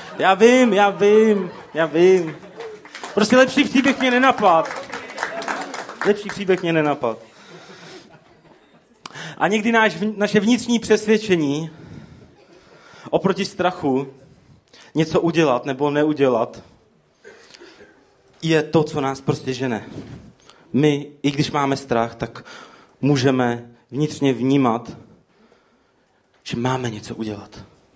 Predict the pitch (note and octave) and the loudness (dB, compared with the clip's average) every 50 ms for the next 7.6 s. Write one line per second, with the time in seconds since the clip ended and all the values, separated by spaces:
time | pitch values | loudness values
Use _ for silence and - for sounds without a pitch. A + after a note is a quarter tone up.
0 | _ _ - A#2 - - D#3+ D3 C#3 C#3 C3 C3 - - B2+ B2 A#2+ - - _ | _ _ -16 -16 0 2 2 2 2 -2 -6 -4 0 0 0 0 -2 -6 -12 _
1 | _ _ _ _ _ _ D3+ F3 E3+ D3 C#3+ D3+ C3 A#2 A2+ G#2 - - - _ | _ _ _ _ _ _ 2 2 4 2 0 0 0 -2 -8 -12 -14 -18 -20 _
2 | _ - - - - - _ _ _ _ _ _ _ _ _ _ _ _ _ _ | _ -20 -20 -20 -20 -20 _ _ _ _ _ _ _ _ _ _ _ _ _ _
3 | _ _ _ _ _ - D3 D#3 D#3 D#3+ F#3+ G#3+ G#3+ G3+ F#3+ - - - F3 D#3 | _ _ _ _ _ 0 2 2 4 4 6 6 6 6 4 4 2 2 2 2
4 | F3 - - F3 E3+ E3+ E3 - E3+ F3+ F3+ G3 F#3+ - - B2+ B2+ C3+ D3+ D3+ | 0 -2 -2 0 0 0 0 2 2 4 6 6 4 4 2 2 0 0 -2 -4
5 | - - - - C3+ C#3 C#3+ C3+ C#3 C3+ A#2+ A#2 C#3 C#3+ C#3 C3+ C3+ C3+ C3+ - | -6 -4 -2 -2 0 0 2 0 0 -2 -2 -2 0 2 4 4 2 2 -2 -8
6 | - - - - _ _ _ _ _ _ _ _ _ _ _ _ _ _ _ _ | -14 -20 -20 -20 _ _ _ _ _ _ _ _ _ _ _ _ _ _ _ _
7 | _ - C#3 - - E3 D3+ - - - G#2+ | _ -2 -2 0 0 -4 -4 -4 -6 -10 -10